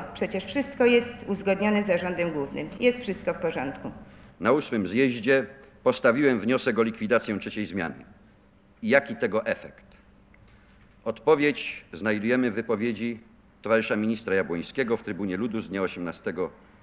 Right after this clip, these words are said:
Speaker 2: i dziewiętnastego chyba października bieżącego roku oraz wiceminister towarzyszki Wąsowicz w Głosie Pracy z dnia osiemnastego, dziewiętnastego października bieżącego roku. Nie taką odpowiedź i nie taka odpowiedź w moim odczuciu winna być po czterech latach udzielona.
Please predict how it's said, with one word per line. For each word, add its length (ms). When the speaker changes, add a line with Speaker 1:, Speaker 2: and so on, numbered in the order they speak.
Speaker 2:
i 40
dziewiętnastego 800
chyba 240
października 640
bieżącego 500
roku 320
oraz 460
wiceminister 760
towarzyszki 440
Wąsowicz 680
w 20
Głosie 300
Pracy 380
z 80
dnia 120
osiemnastego, 640
dziewiętnastego 580
października 520
bieżącego 480
roku. 180
Nie 160
taką 560
odpowiedź 840
i 60
nie 140
taka 300
odpowiedź 640
w 80
moim 300
odczuciu 400
winna 240
być 160
po 100
czterech 300
latach 260
udzielona. 340